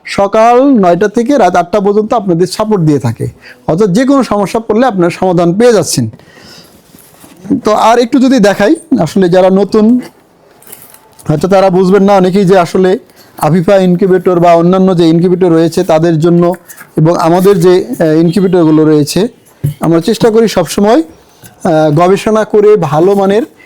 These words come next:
ইনকিউবেটর দেওয়ার জন্য। এই যে এটা ছোট্ট একটা ইনকিউবেটর, মাত্র তেরোশো টাকা দাম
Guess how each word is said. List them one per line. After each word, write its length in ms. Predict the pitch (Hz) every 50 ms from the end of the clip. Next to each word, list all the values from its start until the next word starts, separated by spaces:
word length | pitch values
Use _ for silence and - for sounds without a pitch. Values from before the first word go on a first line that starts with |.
| _ _ _ -
ইনকিউবেটর 440 | 196 196 190 180 185 185 180 165 175
দেওয়ার 320 | 156 151 156 151 147 147
জন্য। 280 | 147 151 151 175 240 311 - _ - - 151 151 - - _ - - -
এই 100 | 247 214
যে 200 | 247 240 226 226
এটা 220 | 196 214 220 202 - - -
ছোট্ট 200 | 247 240 - 240
একটা 200 | 214 - - 208
ইনকিউবেটর, 460 | 185 185 165 180 165 175 185 247 277
মাত্র 360 | 254 208 185 180 - - 196 208
তেরোশো 340 | - 226 220 202 - - 160 143
টাকা 220 | 131 123 131 120
দাম 220 | 113 113 117 117